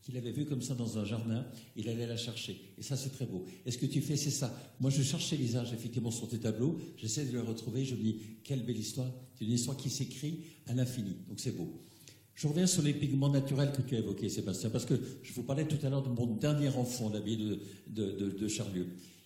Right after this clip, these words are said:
Eh bien, j'ai voulu justement démontrer, et, et, euh, Frédéric Kella pourra vous la montrer tout à l'heure, que sur une abbaye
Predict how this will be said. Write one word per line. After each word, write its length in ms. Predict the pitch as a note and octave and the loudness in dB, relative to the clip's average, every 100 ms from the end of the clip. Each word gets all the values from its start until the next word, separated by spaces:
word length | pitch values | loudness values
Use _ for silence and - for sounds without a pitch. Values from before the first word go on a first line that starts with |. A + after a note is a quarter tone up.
| - | -10
Eh 60 | B2 | -2
bien, 180 | C3+ C3+ - | -2 -2 -2
j'ai 200 | B2 D#3+ | 0 2
voulu 300 | D#3+ E3 D#3 | 2 4 4
justement 420 | D#3 C3 C3+ A#2+ | 2 2 2 2
démontrer, 680 | A2 A2 A2 - E3+ F#3+ - - - | 2 2 2 0 0 -2 -4 -14 -8
et, 460 | G#2+ G#2+ - G#2+ F#2+ | -4 -2 -2 -2 0
et, 20 | |
euh, 1200 | F#2 F#2 - - - - - - - A2+ - - - | -2 -4 -12 -14 -14 -14 -14 -12 -8 -6 -6 -6 -4
Frédéric 340 | A#2+ A#2 A2 | -2 -2 -2
Kella 240 | A2+ A2 | 0 0
pourra 420 | G2+ G#2+ - - G#2 | -2 -4 -8 -8 -4
vous 100 | G2 | 0
la 100 | G2 | 2
montrer 340 | G#2+ - A2+ | 2 2 0
tout 180 | - A2 | 0 0
à 40 | |
l'heure, 200 | A#2 D#3+ - - - - - - - | 0 0 -2 -10 -16 -20 -20 -20 0
que 380 | E3+ A#2+ - - | 4 4 0 -8
sur 200 | - C3 | -2 0
une 80 | C3 | 2
abbaye 380 | A#2 A#2 B2+ | 0 0 0